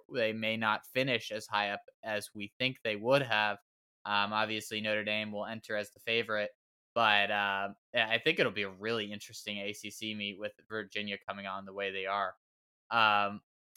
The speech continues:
but why don't we move on to the women's side? N C State on the wi-, uh, N C State women were dominant once again. We did not see Tui or Starlipper, um, but I, and again, I'm gonna go to the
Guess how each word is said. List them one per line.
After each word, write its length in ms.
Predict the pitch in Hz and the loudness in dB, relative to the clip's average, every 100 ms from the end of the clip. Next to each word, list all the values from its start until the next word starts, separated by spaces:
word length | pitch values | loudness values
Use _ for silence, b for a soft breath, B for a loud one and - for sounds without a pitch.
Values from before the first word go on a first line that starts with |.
| - | -2
but 160 | 127 | 2
why 140 | 131 147 | 6 6
don't 100 | 185 | 6
we 100 | 175 | 2
move 280 | 160 160 147 | 2 0 2
on 240 | 143 147 | 2 2
to 160 | 143 139 | 0 -4
the 100 | 127 | -2
women's 400 | 120 139 156 143 | 0 0 -2 -4
side? 500 | - 147 156 160 156 | 4 6 6 6 2
N 160 | 131 131 | -2 -6
C 160 | - | -6
State 320 | 135 - 139 135 | -6 0 2 2
on 140 | 127 | 2
the 80 | 123 | 0
wi-, 340 | 110 143 175 - | -2 0 0 2
uh, 220 | 135 127 - - 92 98 | 4 4 2 -6 -10 -4
N 120 | 143 | -4
C 160 | 143 147 | -4 -2
State 260 | 143 123 | 0 0
women 320 | 127 147 135 131 | 0 0 -2 -4
were 340 | 120 113 110 - | -4 -2 -4 0
dominant 440 | 127 131 131 131 | 2 4 2 -2
once 280 | 123 123 120 | -2 -6 -6
again. 480 | 113 120 117 117 117 - _ _ - | -4 2 4 4 0 -8 _ _ -8
We 100 | 120 | -4
did 220 | 123 143 | 0 0
not 200 | 147 143 | 2 0
see 200 | - 131 | 0 -6
Tui 280 | - 131 127 | -4 0 2
or 120 | 120 | 2
Starlipper, 720 | - 123 120 117 117 120 117 - - _ - | 0 2 2 2 0 0 0 -2 -10 _ -2
um, 420 | 107 107 104 104 _ _ | 2 2 0 -4 _ _
but 320 | 165 156 131 - - _ - | 8 8 6 -4 -20 _ -2
I, 240 | 120 120 - | 0 0 0
and 160 | 123 | 0
again, 300 | 120 135 135 | 4 6 6
I'm 180 | 127 123 | 6 2
gonna 140 | 123 123 | 0 2
go 120 | 127 | 2
to 120 | |
the 80 | 127 | 2